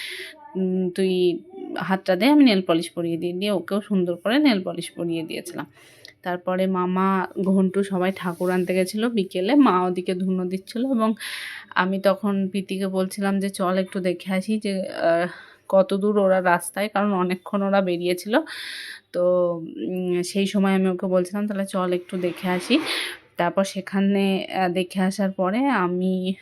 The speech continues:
ও সবাই মিলে একটুখানি রাস্তা দিয়ে হাঁটছিলাম,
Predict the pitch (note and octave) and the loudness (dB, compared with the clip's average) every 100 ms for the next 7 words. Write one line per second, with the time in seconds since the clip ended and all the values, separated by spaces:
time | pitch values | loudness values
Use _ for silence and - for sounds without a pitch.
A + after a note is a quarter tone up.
0 | - - - F#3+ F#3 F#3+ - F3 F3+ F#3+ | -10 -16 -6 0 2 2 0 0 2 0
1 | F#3 G#3+ G#3+ G3 F#3 F3+ F3+ E3+ - F3 | -2 -2 -4 -6 -4 -2 0 0 -2 -6
2 | E3+ F3+ F#3 F3+ E3+ E3+ - F#3+ G#3 | -2 0 0 0 -4 -4 -8 -2 -2